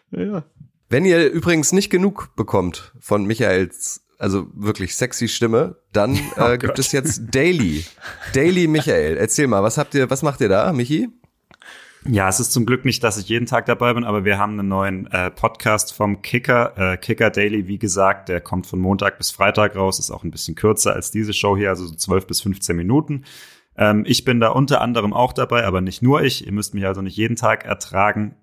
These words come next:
Speaker 3: Ähm, und heute ist zum Beispiel auch Adrian zu Gast als Experte. Also wir werden da nicht nur über Fußball sprechen, natürlich hauptsächlich,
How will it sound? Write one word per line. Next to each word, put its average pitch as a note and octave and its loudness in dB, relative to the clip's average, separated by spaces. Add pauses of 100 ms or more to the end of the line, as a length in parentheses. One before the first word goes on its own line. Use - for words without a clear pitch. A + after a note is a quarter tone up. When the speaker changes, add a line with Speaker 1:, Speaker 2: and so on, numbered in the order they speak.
Speaker 3:
Ähm, F2+ -4 (200)
und G2 0
heute D3+ 2
ist C3+ -4
zum A#2+ 0
Beispiel A#2 -2
auch - -4
Adrian F#2+ 0
zu F#2 -8
Gast - -4
als F2 -6
Experte. - -2
Also F2 -6
wir F2+ -4
werden F#2 0
da F2+ 0
nicht A2 0
nur B2+ 4
über A#2 2
Fußball G2 -6
sprechen, G2+ -6
natürlich E2+ -6
hauptsächlich, G#2 0